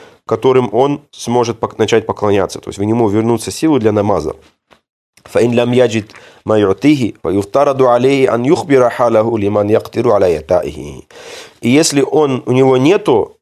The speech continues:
он не может ему помочь, для него является фардом сообщить о его состоянии тому, кто сможет ему помочь. فإذا فعل البعض سقط عن الباقين. Если часть сделала,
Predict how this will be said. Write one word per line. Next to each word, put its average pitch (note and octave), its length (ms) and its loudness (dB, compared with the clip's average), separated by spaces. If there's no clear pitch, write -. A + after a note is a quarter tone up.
он G#2 160 -2
не G2+ 80 0
может D#3+ 300 0
ему C3 160 2
помочь, G#2+ 360 0
для G#2+ 120 -2
него B2+ 200 2
является B2 420 2
фардом A#2 500 -2
сообщить A2 480 -4
о A2 100 0
его A#2 260 2
состоянии A2+ 680 0
тому, G#2+ 300 0
кто - 160 -4
сможет F#2+ 420 -4
ему D#2+ 220 -8
помочь. - 460 -8
فإذا F2+ 320 0
فعل B2 460 0
البعض C3 540 0
سقط B2+ 460 -2
عن F#2+ 200 0
الباقين. F2+ 640 -2
Если A#2 240 -2
часть D#3+ 320 0
сделала, D#3+ 600 2